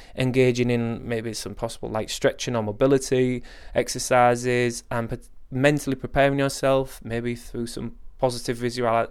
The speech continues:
visualization or meditation, doing some breathing exercises. It can help you mentally prepare for the race. Now, pre-race routines can help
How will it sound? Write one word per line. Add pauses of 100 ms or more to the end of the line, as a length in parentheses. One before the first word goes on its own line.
visualization
or
meditation, (320)
doing
some
breathing
exercises. (300)
It
can
help
you
mentally
prepare
for
the
race. (320)
Now,
pre-race
routines
can
help